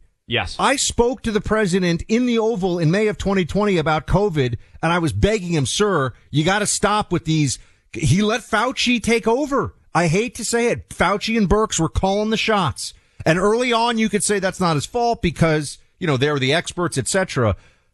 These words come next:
Speaker 2: By May, June twenty twenty, it had to be, you know, he, he, he should have ousted them. They should have been sidelined. So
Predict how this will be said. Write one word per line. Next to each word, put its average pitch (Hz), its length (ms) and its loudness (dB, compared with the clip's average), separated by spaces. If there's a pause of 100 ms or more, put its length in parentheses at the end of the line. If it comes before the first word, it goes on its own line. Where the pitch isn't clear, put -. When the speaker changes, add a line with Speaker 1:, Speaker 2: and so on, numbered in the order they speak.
(160)
Speaker 2:
By 143 160 2
May, 185 240 2
June 185 260 0
twenty 180 300 0
twenty, 165 400 2
it 131 60 0
had 151 200 0
to 147 80 2
be, 139 140 0
you 139 160 2
know, 98 200 0
he, 127 280 -8
he, 127 280 -4 (100)
he 127 100 6
should 110 180 4
have 95 100 2
ousted 170 460 0
them. 175 320 2
They 131 80 0
should 117 180 -2
have 101 60 0
been 92 100 0
sidelined. 160 800 0
So 135 400 0